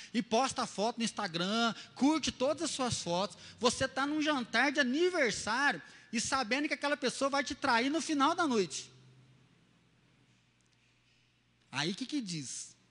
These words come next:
"Sabendo Jesus tudo que o Pai confiou nas suas mãos." Jesus não para o jantar.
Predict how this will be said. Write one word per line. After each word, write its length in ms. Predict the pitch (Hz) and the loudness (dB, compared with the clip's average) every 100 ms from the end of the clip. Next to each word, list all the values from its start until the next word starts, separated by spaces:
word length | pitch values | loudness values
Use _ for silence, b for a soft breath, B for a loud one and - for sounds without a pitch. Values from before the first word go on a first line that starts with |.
| _ | _
"Sabendo 880 | - - 180 151 110 147 196 269 277 | -8 -6 -4 -6 -4 -4 -4 -4 -4
Jesus 600 | 262 277 165 156 170 - - | -4 -4 -4 -6 -6 -8 -8
tudo 300 | 247 277 240 | -6 -4 -4
que 120 | - | -6
o 80 | 247 | -10
Pai 440 | 190 - 160 175 185 | -8 -8 -6 -6 -8
confiou 680 | - 226 226 - 190 196 | -8 -8 -6 -6 -2 -2
nas 140 | 226 202 | -2 -6
suas 320 | 208 196 135 | -6 -8 -4
mãos." 340 | 147 143 123 - b b | -4 -6 -8 -18 b b
Jesus 340 | 180 208 214 220 | -2 0 0 0
não 140 | 247 | -2
para 260 | - 220 220 | -2 -4 -2
o 60 | |
jantar. 500 | 196 180 156 165 147 | -4 -4 -4 -4 -6